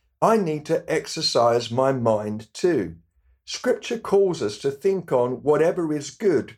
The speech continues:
pure, honest, and of good report. We're told to take our thoughts captive. But what does that mean?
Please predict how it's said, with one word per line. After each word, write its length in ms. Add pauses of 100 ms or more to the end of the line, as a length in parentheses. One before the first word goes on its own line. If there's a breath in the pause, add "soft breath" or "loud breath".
pure, 500 (240 soft breath)
honest, 480
and 140
of 220
good 260
report. 640 (300 soft breath)
We're 120
told 460
to 140
take 540
our 200
thoughts 480
captive. 680 (440)
But 200
what 400
does 280
that 280
mean? 520